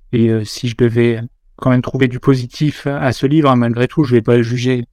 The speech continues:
Loin de là, j'aurais pas cette prétention-là de, d'avoir un avis, euh, péremptif sur ce livre, mais c'est, euh, c'est quelque chose, euh, à essayer, hein. Voilà, il y a pas de, pas de complexe à, à essayer James Joyce et puis, euh, à s'y confronter à un moment donné, comme, euh,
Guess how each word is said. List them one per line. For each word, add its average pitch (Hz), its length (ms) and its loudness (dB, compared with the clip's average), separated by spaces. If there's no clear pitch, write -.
Loin 131 220 0
de 123 100 -2
là, 143 120 4
j'aurais 131 200 2
pas 127 140 -2
cette 127 200 -6
prétention-là 131 680 -4
de, 127 280 -2
d'avoir 156 420 0
un 165 160 2
avis, 147 360 2
euh, 127 120 0
péremptif 139 540 -2
sur - 160 -4
ce - 100 -2
livre, 156 240 0
mais 127 320 0
c'est, 143 280 2
euh, 123 300 0
c'est 120 120 -4
quelque 123 320 0
chose, 151 300 0
euh, 120 260 2
à 127 200 -2
essayer, 131 460 0
hein. 170 140 0
Voilà, 127 240 0
il 147 60 2
y 139 40 0
a 120 40 -4
pas 127 120 -2
de, 120 220 -6
pas 139 140 0
de 127 80 2
complexe - 580 -4
à, 123 220 -2
à 139 100 -2
essayer 135 420 -2
James 127 180 -2
Joyce 143 400 0
et 123 60 -2
puis, - 360 -4
euh, 110 40 -4
à 127 60 0
s'y - 140 -6
confronter 127 520 -2
à 139 60 2
un 127 40 2
moment 117 220 2
donné, 131 300 2
comme, 117 300 -2
euh, 107 140 -8